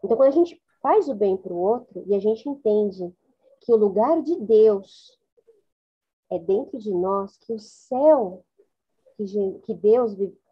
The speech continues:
vive é dentro de nós, a gente transforma. Porque tudo vem de dentro pra fora, não é de fora pra dentro. Somos centelhas divinas. Somos filhos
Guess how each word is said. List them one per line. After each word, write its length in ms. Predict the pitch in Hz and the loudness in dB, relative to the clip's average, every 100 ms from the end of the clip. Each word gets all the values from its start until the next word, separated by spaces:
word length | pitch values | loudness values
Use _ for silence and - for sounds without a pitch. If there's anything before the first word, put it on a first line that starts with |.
| _ | _
vive 600 | 175 208 285 233 196 185 _ _ _ _ _ _ _ _ _ _ _ 202 | -14 -6 -4 -4 -8 -12 _ _ _ _ _ _ _ _ _ _ _ -6
é 80 | 175 | -2
dentro 400 | 202 208 202 175 | 0 0 -2 -10
de 120 | 175 | -8
nós, 460 | 170 214 254 214 | -4 -2 -2 -6
a 60 | 196 | -8
gente 280 | 202 208 240 | -10 -12 -12
transforma. 880 | - 285 320 _ - 214 214 202 196 _ _ _ _ _ | -10 -8 -8 _ 0 0 0 -4 -14 _ _ _ _ _
Porque 220 | 220 240 | -10 -6
tudo 220 | 311 311 | -4 -6
vem 200 | 240 214 | -2 0
de 140 | 202 202 | 0 -4
dentro 520 | 180 233 359 381 240 | 0 2 2 0 -6
pra 200 | - 208 | -6 -8
fora, 400 | - - 180 180 | -6 -6 -4 -4
não 140 | 196 240 | -4 -4
é 40 | |
de 140 | 233 - - | -8 -10 0
fora 300 | 214 233 202 | 0 0 -2
pra 200 | 185 - | -8 -14
dentro. 360 | 156 - _ _ _ _ _ _ _ _ _ _ _ _ _ _ | -14 -16 _ _ _ _ _ _ _ _ _ _ _ _ _ _
Somos 380 | _ 226 233 233 | _ -6 -6 -8
centelhas 720 | 269 254 - 240 247 208 180 | -10 -8 -6 -6 -4 -6 -8
divinas. 540 | 185 180 175 175 185 _ _ _ _ _ _ _ _ _ | -12 -10 -10 -10 -14 _ _ _ _ _ _ _ _ _
Somos 760 | _ _ - 196 196 190 - - _ _ _ _ - | _ _ -4 -4 -4 -8 -14 -20 _ _ _ _ -10
filhos 760 | 226 262 190 175 - _ _ | -8 -6 -6 -6 -10 _ _